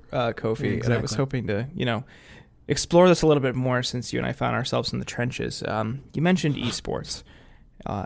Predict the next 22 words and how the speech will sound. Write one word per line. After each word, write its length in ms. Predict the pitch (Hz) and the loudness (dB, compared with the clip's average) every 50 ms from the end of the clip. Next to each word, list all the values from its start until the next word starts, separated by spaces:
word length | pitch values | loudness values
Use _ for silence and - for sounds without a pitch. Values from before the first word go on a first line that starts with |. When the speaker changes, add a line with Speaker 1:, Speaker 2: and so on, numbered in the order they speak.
| - | -8
Speaker 1:
and 440 | - - - - - 120 120 127 131 131 | -10 -10 -8 -4 -4 -2 0 0 2 4
may-, 140 | 151 165 | 4 2
perhaps 480 | - - - 170 170 190 214 208 - - | 2 2 4 6 10 10 10 8 8 6
one 160 | 160 156 160 151 | 8 8 8 8
of 100 | 147 131 | 8 6
the 60 | 135 | 4
most 300 | 131 127 131 131 - - | 4 4 2 2 -2 -2
rising 640 | 135 127 123 123 127 131 135 - 131 123 120 120 113 | 2 4 6 6 6 6 6 4 4 2 4 2 2
esports 680 | - - 113 110 - - - - 117 117 110 107 - - | 0 0 0 -2 -2 -4 -2 0 0 0 0 -2 -4 -6
forces, 800 | - - - 131 139 139 135 - - 117 - 104 104 - - - - - - - - - - - | -6 -2 2 4 4 4 4 4 2 2 0 0 -2 -4 -6 -8 -10 -18 -20 -20 -20 -20 -6 -4
uh, 360 | - 113 110 107 107 104 95 - - - - | -2 0 0 0 0 -2 -4 -6 -10 -12 -12
w-, 240 | - 123 127 131 127 - - | -10 -8 -6 -6 -8 -8 -8
would 340 | 131 135 131 131 143 135 | -6 -4 -2 0 0 4
be 160 | - 135 139 131 | 6 6 6 8
the, 300 | 123 127 123 127 120 - - | 6 6 6 6 4 2 -2
the 260 | - 127 - - 139 | -6 -8 0 2 4
United 340 | 135 135 143 156 175 185 165 | 6 6 8 8 8 8 8
States 280 | - 180 160 143 - - | 8 6 6 6 4 2
Army, 480 | - 127 123 123 120 117 113 185 226 - - - - - - - - - _ _ - - | 0 0 2 2 2 2 0 0 -4 -8 -12 -20 -20 -20 -20 -20 -20 -20 _ _ -6 -4
uh, 100 | - - | -4 -2
esports 600 | - - 104 107 - - - - - - - - | -2 -2 -2 -2 -2 0 0 0 0 0 0 -2
team. 360 | - - 117 98 80 78 - | 0 0 0 0 0 -2 -6